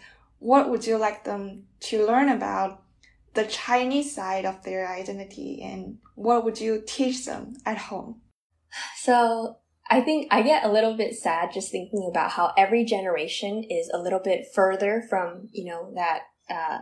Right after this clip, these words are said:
Speaker 2: the language, the cultural background and history. But one very, very, I think, <laughs> important and big thing is that my boyfriend, we went to school together. He's also Chiu Chow.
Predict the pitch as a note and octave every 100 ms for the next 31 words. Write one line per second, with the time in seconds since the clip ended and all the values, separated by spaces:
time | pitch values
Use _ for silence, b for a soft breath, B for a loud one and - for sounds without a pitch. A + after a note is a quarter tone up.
0 | - F#3 F3 F#3+ A3 G#3 F#3 F3+ F#3 F3
1 | F#3+ F#3 - F#3 F3+ E3+ E3 - F#3 F3+
2 | F3+ E3+ F3 - - - B3 C#4 F4+ B
3 | B B - F#3+ E3+ - _ _ _ _
4 | _ _ - G3 G3+ A3+ B3 F3+ F#3 F#3
5 | G3 A#3 G#3+ F3 E3 F3 G3+ G3+ F3+ F3
6 | F3 E3+ - _ - G3+ G3+ - A3 -
7 | C#4+ C4+ A3 G#3 - G3 - F#3+ G#3 G3
8 | E3+ F3+ E3+ E3 A3 B3 C4+ D4+ D#4 _
9 | _ F#3 F3 E3 - A#3 A#3+ G#3 G#3+ F#3
10 | F3 F3+ - _ - G#3 G3+ - G#3 G#3+
11 | - A3 A3 G3+ - D3+ A#2 A3+